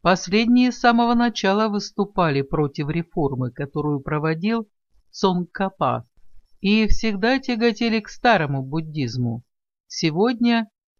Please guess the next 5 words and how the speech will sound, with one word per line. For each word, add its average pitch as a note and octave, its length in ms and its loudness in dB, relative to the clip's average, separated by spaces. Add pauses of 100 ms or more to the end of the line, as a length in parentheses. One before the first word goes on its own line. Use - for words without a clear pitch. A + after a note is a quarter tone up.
(360)
тесно G#3 460 2
связанному C#3+ 840 0 (420)
с - 200 -16
практиками G3 960 -2 (320)
последователей D#3 1300 -2